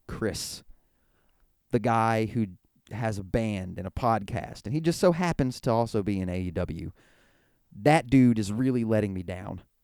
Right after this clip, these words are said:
with just how, like, shitty decisions he's making.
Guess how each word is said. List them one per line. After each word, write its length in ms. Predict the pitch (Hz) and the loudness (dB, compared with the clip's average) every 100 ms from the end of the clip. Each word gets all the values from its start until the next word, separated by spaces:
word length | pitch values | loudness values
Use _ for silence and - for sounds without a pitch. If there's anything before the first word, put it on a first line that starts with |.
| - | 2
with 220 | 123 - - - | 2 0 -16 2
just 240 | 151 - | 2 4
how, 280 | 151 139 135 | 2 6 6
like, 300 | 117 107 - _ _ _ _ _ _ _ _ - - | 4 -2 -8 _ _ _ _ _ _ _ _ -20 -12
shitty 580 | - - 147 131 127 104 - _ _ - _ _ 117 | -8 0 2 2 0 -4 -16 _ _ -20 _ _ -6
decisions 600 | 113 - 113 95 92 - | -4 -2 -4 -4 -8 -8
he's 160 | 90 | -8
making. 400 | 95 92 - - | -6 -8 -10 -20